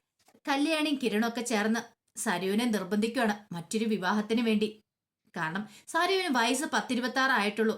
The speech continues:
സരുവിനോട് പറഞ്ഞു, "സരു, നിനക്ക് ഇനിയും സമയം കഴിഞ്ഞു പോയിട്ടില്ല. ഉം, നിന്റെ അമ്മയുടെ അഭിപ്രായം അത്. ചെറിയ പ്രായമല്ലേ,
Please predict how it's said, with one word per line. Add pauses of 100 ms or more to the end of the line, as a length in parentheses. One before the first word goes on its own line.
സരുവിനോട്
പറഞ്ഞു, (200)
"സരു, (260)
നിനക്ക്
ഇനിയും
സമയം
കഴിഞ്ഞു
പോയിട്ടില്ല. (420)
ഉം, (260)
നിന്റെ
അമ്മയുടെ (160)
അഭിപ്രായം
അത്. (680)
ചെറിയ
പ്രായമല്ലേ,